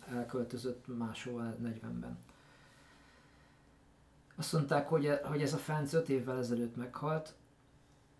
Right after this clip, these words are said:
de az özvegye még él Floridában, akivel beszéltek is, és kiderült, hogy az ő férjének az apja, Rudolf Fentz, ezernyolcszázhetvenhatban tűnt el huszonkilenc évesen.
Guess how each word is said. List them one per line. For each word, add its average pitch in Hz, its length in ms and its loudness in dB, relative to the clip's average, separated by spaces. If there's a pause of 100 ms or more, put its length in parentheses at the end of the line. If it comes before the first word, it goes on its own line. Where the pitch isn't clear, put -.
(760)
de 120 260 2
az 117 380 2
özvegye 117 360 2
még 113 220 4
él 110 140 2
Floridában, 135 840 -2 (100)
akivel 117 640 -2 (180)
beszéltek 120 600 -6
is, - 360 0 (840)
és - 180 -8
kiderült, 127 440 2
hogy 123 180 2
az 120 120 2
ő 127 300 4 (460)
férjének 127 480 2
az 120 120 -2
apja, 139 460 -2 (160)
Rudolf 127 460 0
Fentz, 135 560 -4
ezernyolcszázhetvenhatban 120 1040 -2
tűnt 120 280 -6
el 117 80 -4
huszonkilenc 117 560 -4
évesen. 113 480 -8